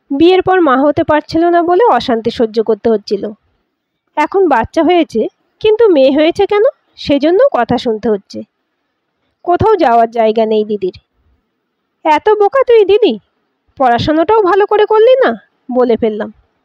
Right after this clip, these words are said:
দিদি গম্ভীর হয়ে গেল, তারপরেই হেসে ফেলল। "ছাড় না এসব কথা, তুই তো ভালো চাকরি করবি, আর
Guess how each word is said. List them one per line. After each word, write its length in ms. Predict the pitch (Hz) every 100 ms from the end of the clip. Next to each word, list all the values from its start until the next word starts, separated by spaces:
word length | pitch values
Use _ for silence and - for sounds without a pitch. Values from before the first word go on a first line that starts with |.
| _ _ _ _ _ -
দিদি 280 | 262 294 320
গম্ভীর 460 | 269 233 226 240 226
হয়ে 160 | 220
গেল, 260 | 208 196 208 _ _ _ _ _ _
তারপরেই 540 | - 247 220 247 415 392
হেসে 220 | 254 254
ফেলল। 300 | 226 208 185 - _ _ _ _ _ _ -
"ছাড় 280 | 359 427 440
না 220 | 202 175 -
এসব 240 | - 311 302
কথা, 240 | 330 320 403 _ _ _ _ _ -
তুই 160 | 392
তো 200 | 415 523
ভালো 180 | 330 311
চাকরি 320 | 262 240 226
করবি, 360 | 226 220 202 196 _ - _ _
আর 160 | 302